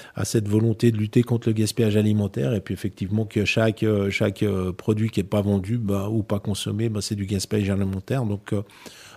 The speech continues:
euh, on a, on a fait ce constat-là, qu'il y avait cette réduction, réduction de récolte et on s'est dit comment est-ce qu'on peut pallier à cette situation et puis, euh,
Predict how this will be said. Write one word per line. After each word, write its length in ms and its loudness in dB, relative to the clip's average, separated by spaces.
euh, 280 0
on 180 4
a, 200 4
on 160 4
a 100 4
fait 160 2
ce 80 -4
constat-là, 580 0
qu'il 300 0
y 80 2
avait 140 -2
cette 180 -2
réduction, 560 -2
réduction 500 -2
de 60 -2
récolte 460 0
et 40 2
on 60 0
s'est 160 -2
dit 160 0
comment 240 2
est-ce 100 -4
qu'on 140 -2
peut 300 4
pallier 520 4
à 80 -2
cette 220 -2
situation 640 2
et 80 4
puis, 300 0
euh, 220 0